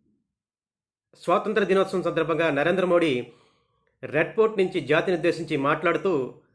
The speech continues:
దీపావళి కానుకగా తమ ప్రభుత్వం జీఎస్టీ రేట్లని తగ్గించబోతుందని ప్రకటించారు. అంతేకాకుండా, ఈ జీఎస్టీ రేట్లు తగ్గుదల వల్ల మిడిల్ క్లాస్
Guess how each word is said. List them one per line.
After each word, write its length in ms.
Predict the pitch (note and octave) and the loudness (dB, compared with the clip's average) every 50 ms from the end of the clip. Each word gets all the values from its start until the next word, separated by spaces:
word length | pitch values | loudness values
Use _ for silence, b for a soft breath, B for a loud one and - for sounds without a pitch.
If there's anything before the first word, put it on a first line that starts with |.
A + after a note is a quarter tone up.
| b b b b b | b b b b b
దీపావళి 540 | A#2+ A2 D#3+ F3+ - A3+ A3+ A3 A3 A3 - | -4 0 2 2 4 4 4 4 4 2 2
కానుకగా 480 | - E3+ E3+ F#3 F#3 F3 E3+ F#3 E3+ D3 C3+ C3 - - - | 2 2 4 4 4 2 2 4 4 2 2 -2 -4 -4 0
తమ 160 | D#3 D#3 D#3+ | 0 2 2
ప్రభుత్వం 520 | D#3 D#3 D#3 D#3+ E3+ F#3 F3+ - F#3 D#3 C3+ B2 B2 - - - D#3+ | 2 0 0 2 0 0 0 0 0 0 0 -2 -6 -10 -14 -18 -16
జీఎస్టీ 500 | C3 B2 D3+ F3 F#3+ G3+ G3 G3+ G3 F#3 | -12 -8 -4 -2 0 0 0 0 -2 0
రేట్లని 440 | E3+ E3+ E3 E3+ E3+ D#3 C#3+ C3 B2 A#2 - b b b b b b _ - | 0 0 0 0 -2 -2 -2 -2 -4 -6 -10 b b b b b b _ -2
తగ్గించబోతుందని 840 | D3+ D3+ D#3 F#3 F#3 F3+ F#3+ E3+ F3 F3 E3+ E3 D#3+ D#3 D#3 D3+ C3+ B2 B2 - - _ - | -2 0 0 -2 -2 -2 -2 0 0 0 0 0 0 2 2 2 2 0 -4 -8 -12 _ -4
ప్రకటించారు. 480 | D3 D3 D3 C#3+ C#3+ C3 C3+ A#2 - - - _ _ _ _ _ _ _ _ - | -4 -4 -2 -2 -4 -4 -4 -4 -6 -8 -16 _ _ _ _ _ _ _ _ -10
అంతేకాకుండా, 520 | C#3+ D3 F3+ F3+ F3+ F#3 F3 F3+ F#3 F#3+ | -4 -2 0 2 2 2 2 2 0 0
ఈ 200 | F3+ E3 D#3 D#3+ D#3+ | 0 0 -2 -4 -6
జీఎస్టీ 480 | D3 B2 C#3 F3 G#3 G3 G#3 - G3+ F#3+ | -6 -6 -2 0 0 0 0 0 0 2
రేట్లు 380 | E3+ F3+ F#3 F3+ F#3+ F3 C#3 B2+ A#2+ - b b b b b b b b _ - | 2 2 0 0 0 -2 -2 -2 -4 -10 b b b b b b b b _ -4
తగ్గుదల 360 | D#3+ D#3+ D#3+ D3+ - G3+ G#3 G3+ | -2 0 2 2 2 4 4 4
వల్ల 220 | F3 E3+ E3 D3 B2+ B2 A#2 A#2+ - - _ _ _ _ _ - | 4 4 2 2 0 -2 -4 -6 -10 -20 _ _ _ _ _ -6
మిడిల్ 320 | C#3+ D#3 E3+ G#3 A3+ A3 | 0 2 2 2 2 2
క్లాస్ 300 | G#3+ G#3 G3 F3+ - - | 2 2 2 2 0 -4